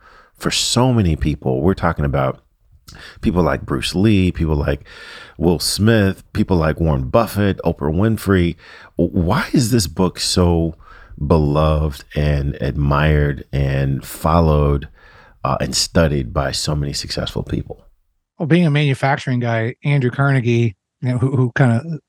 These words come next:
Speaker 2: kicked off Napoleon to, to write it, s-, steel manufacturer. This is a person that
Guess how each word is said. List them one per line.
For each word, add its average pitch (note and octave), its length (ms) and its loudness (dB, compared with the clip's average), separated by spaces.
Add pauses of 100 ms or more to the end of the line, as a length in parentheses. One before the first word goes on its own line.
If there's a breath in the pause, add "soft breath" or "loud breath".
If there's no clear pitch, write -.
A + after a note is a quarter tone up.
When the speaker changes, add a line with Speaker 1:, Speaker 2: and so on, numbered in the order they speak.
Speaker 2:
kicked - 240 -2
off C3 260 0
Napoleon A#2 460 -2
to, A#2 160 -6
to - 160 -10
write A#2+ 240 2
it, A2 180 -2 (720 loud breath)
s-, - 140 -10 (460)
steel E3 360 -2
manufacturer. B2+ 840 -4 (920)
This F#3 200 0
is F3 340 0
a C3+ 80 -4
person C3+ 640 0
that B2 440 -2